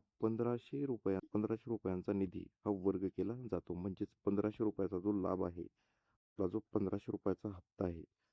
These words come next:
तो आपल्या पात्र लाडक्या बहीण, बहिणींना हा आपल्या सरकारकडून दिला जातो. तर ही जी योजना आहे, लाडकी बहीण,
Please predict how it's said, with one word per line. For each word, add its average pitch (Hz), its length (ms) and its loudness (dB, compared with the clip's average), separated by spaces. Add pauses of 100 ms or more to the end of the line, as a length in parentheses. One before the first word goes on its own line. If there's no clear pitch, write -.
(160)
तो 101 180 0
आपल्या 95 300 -2 (160)
पात्र 123 300 0
लाडक्या 110 460 -4 (260)
बहीण, 92 480 -2
बहिणींना 98 500 -2 (560)
हा 110 180 -4 (160)
आपल्या 95 240 -4
सरकारकडून 98 880 -4
दिला 90 200 2
जातो. 85 300 -4 (600)
तर 104 100 2
ही 107 280 -4
जी 127 180 -4
योजना 107 300 2
आहे, 90 160 -6 (480)
लाडकी 92 340 -4
बहीण, 95 320 -2